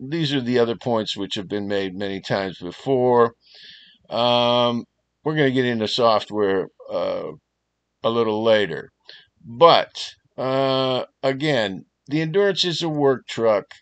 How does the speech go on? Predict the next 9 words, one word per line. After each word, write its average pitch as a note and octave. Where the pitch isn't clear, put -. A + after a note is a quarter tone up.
I F#2+
think A#2
that G#2+
fleet C#3
users A#2+
are G#2
gonna A2
recognize C#3+
this. C#3